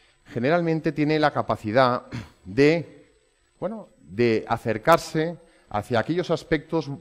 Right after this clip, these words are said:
positivos, eh, enriquecedores, que te permiten verdaderamente construir tu vida con sentido y sobre todo con una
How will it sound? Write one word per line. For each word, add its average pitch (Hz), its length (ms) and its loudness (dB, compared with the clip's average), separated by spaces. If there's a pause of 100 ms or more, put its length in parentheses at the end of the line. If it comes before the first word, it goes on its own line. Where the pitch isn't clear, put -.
(140)
positivos, 151 800 0 (640)
eh, 98 880 -2
enriquecedores, 113 1120 0 (400)
que 123 100 -2
te 123 140 -2
permiten 160 680 0 (540)
verdaderamente 147 600 4
construir 143 400 0
tu 147 80 -6
vida 143 200 6
con 143 200 2
sentido 156 720 -2 (320)
y 127 80 -6
sobre 131 280 0
todo 170 340 0
con 139 180 0
una 160 540 4